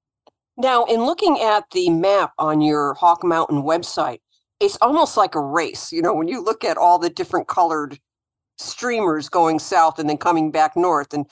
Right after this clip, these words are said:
Hugger, of course, is a bright pink. She's like a bright bubblegum pink color. So it's fun to track the colors. But as we discussed earlier, again, Hugger, she migrated south, but then suddenly she stopped and she landed in a spot. Could you talk about where she stopped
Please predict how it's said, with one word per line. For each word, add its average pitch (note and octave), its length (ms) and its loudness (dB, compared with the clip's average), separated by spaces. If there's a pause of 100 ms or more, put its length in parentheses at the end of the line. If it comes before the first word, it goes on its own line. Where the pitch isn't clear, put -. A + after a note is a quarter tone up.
(180)
Hugger, B3+ 340 2
of E3 100 -6
course, D#3 280 -2
is D3+ 140 -6
a C#3+ 60 -10
bright F#3+ 400 -2 (100)
pink. G#3+ 240 0
She's D#3+ 260 -8
like C3 160 0
a D3+ 60 -10
bright F#3 380 -4
bubblegum F3 520 0
pink F3+ 260 0
color. C3+ 380 0 (560)
So D#3+ 200 0
it's D3+ 160 -8
fun G3 240 0
to E3+ 80 -6
track F3 340 -2
the D3+ 80 -8
colors. B2+ 580 -2 (600)
But G3 260 0
as C4 180 0
we D4+ 100 -6
discussed D#4+ 500 -2
earlier, C#4+ 480 -2
again, G3+ 580 0 (100)
Hugger, F4+ 640 0 (420)
she D#4+ 320 -6
migrated C4 680 -2
south, A3+ 380 -2
but G3+ 140 -8
then A#3+ 300 -2 (440)
suddenly A#3+ 680 0
she - 240 -14
stopped A#3+ 540 0
and F3 160 -6
she A3 200 -10
landed A3 420 0
in G3 100 2
a F3+ 60 -2
spot. - 380 0
Could G#3+ 160 -14
you A#3 80 -14
talk B3 260 -2
about A#3 260 0
where A#3 140 0
she - 180 -14
stopped - 520 -2